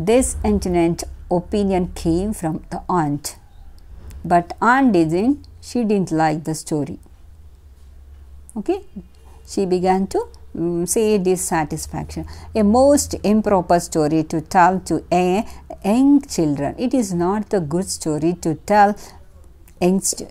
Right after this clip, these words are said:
young children. We should not say such type of ferocious and cruel stories to young children.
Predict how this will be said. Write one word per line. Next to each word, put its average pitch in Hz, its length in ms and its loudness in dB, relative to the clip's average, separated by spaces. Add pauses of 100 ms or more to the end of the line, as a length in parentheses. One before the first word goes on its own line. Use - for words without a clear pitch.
(120)
young 196 260 2
children. 135 360 -4
We 180 140 -6
should 190 180 -4
not 247 180 0
say 190 320 0
such - 300 -4
type 160 320 -2
of 160 100 0
ferocious 160 640 -4
and 156 180 -4
cruel 240 320 2
stories 165 480 -2 (120)
to 311 100 0 (320)
young 185 180 0 (120)
children. 156 420 -2